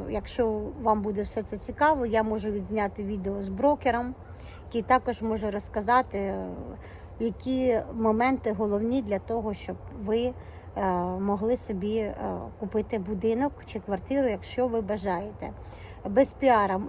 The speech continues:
це можливо, але це дуже важко. Це тільки сказати так, що це, "Ой, купили будинок", все. Це дуже важкий процес, але хто хоче, той добивається. Хто б що там не казав про Канаду, яка вона там є, така, сяка.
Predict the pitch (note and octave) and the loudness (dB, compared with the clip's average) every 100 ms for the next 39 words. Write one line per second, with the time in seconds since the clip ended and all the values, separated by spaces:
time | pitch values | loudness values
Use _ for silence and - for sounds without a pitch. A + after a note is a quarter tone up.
0 | - A#3 A3 A3 A3+ D#4 F#4 F4 F4 F4+ | 0 2 2 2 2 4 4 4 2 0
1 | - - - A3 C#4+ - A3 B3 A3 G3+ | -14 -8 2 6 6 4 -2 0 0 4
2 | G3+ B3 - D4+ D4+ D#4+ - - G#3+ G3+ | 4 4 0 -4 -4 -6 -8 0 2 2
3 | G3 - - - - - - A#3 A3 - | -2 -6 -12 -16 -16 -10 -4 -2 -4 -2
4 | G#3 G#3 D4 - C4 - B3 - A3 G#3 | 2 4 4 2 -4 -2 -6 0 0 2
5 | G3+ F#4 D4 C4 A3 B3 A3 G#3+ C#4 C#4 | 2 2 2 0 4 4 4 0 0 0
6 | A3+ - - F#3+ - - - - D4 B3 | -2 -6 -6 -6 -6 -16 -14 -4 0 0
7 | B3+ A#3 A3 - A#3 - G#3 G3+ - D#4 | 2 2 0 -2 -4 -2 -4 -2 4 4
8 | E4+ - A#3+ C4 - A3+ - E4 - D#4 | 2 0 2 2 0 -4 2 2 2 0
9 | D#4 - - C4+ A3+ G#3 G3+ F#3+ F3 F#3 | 0 -4 2 4 4 0 0 0 0 -2
10 | - F#3+ - D4 - A3+ A3 A3 G3+ G#3 | -10 -10 -2 -2 -2 -4 -2 0 -2 -2
11 | G#3+ D4+ F#4 - D4+ D#4 C#4+ C#4+ C#4+ C4+ | 2 4 4 2 0 2 4 6 4 2
12 | B3+ - - - G3+ - C4+ D4+ D4 D4 | -4 -8 -10 -4 0 6 6 6 2 2
13 | C#4+ C4+ C4 B3+ B3 F#3+ G#3+ C4 C4+ G#3 | 2 2 4 2 2 -2 2 2 2 -4
14 | - B3 | 2 2